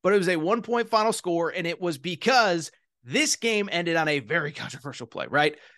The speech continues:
So obviously, I think anybody listening to this show probably watched the game or at least saw highlights, but it was a tie game. Uh, first of all, San Diego State got the ball back, about thirty seconds left. Creighton was sorta lucky to tie it. The ba-, the, the overthrow, Baylor Scheierman,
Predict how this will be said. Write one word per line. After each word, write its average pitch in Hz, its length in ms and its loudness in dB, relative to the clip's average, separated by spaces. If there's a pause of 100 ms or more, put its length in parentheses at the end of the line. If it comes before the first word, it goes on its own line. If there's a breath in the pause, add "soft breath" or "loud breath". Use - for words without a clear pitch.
So 196 300 2
obviously, 196 480 2
I 190 40 6
think 185 200 -2
anybody 190 320 0
listening 180 340 -6
to 170 100 -6
this 185 200 2
show 156 260 0
probably 165 480 -2
watched 151 340 -2
the 190 80 -4
game 147 320 -6
or 143 60 -4
at - 80 -10
least 135 220 -4
saw 127 180 0
highlights, 151 600 -2 (360 soft breath)
but 170 100 2
it 185 80 0
was 160 120 -4
a 170 60 0
tie 190 340 0
game. 165 540 0 (440)
Uh, 151 280 2 (180)
first 349 220 -2
of 202 80 -2
all, 170 180 0 (100)
San 320 200 -4
Diego 254 160 2
State 208 180 0
got 190 100 -2
the 135 60 -16
ball 175 160 4
back, 175 160 2
about 151 240 -4
thirty 208 240 0
seconds 170 460 -4
left. 131 340 -4 (240)
Creighton 233 360 0
was 170 160 0
sorta 226 440 2
lucky 175 380 -2
to 147 80 -8
tie 156 360 0
it. 165 200 0
The 143 80 -6
ba-, 156 220 0
the, 151 180 0
the 139 160 -4
overthrow, 170 560 0
Baylor 160 240 2
Scheierman, 156 460 -2